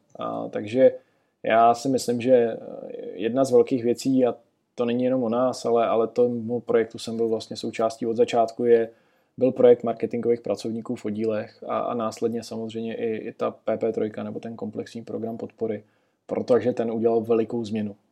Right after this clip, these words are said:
To, jak dneska kluby pracujou, jak jsou schopní se prezentovat, jak se změnil jejich přístup ke členům,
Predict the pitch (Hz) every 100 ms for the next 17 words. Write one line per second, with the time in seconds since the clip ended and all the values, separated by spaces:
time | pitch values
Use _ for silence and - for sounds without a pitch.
0 | _ - 127 127 120 117 - 120 131 117
1 | 123 113 107 147 131 120 117 - 113 -
2 | 113 127 117 117 - 113 127 131 127 123
3 | 117 117 - 113 113 113 120 127 120 117
4 | - - 131 - 139 131 - _ - 123
5 | - 147 143 139 131 123 120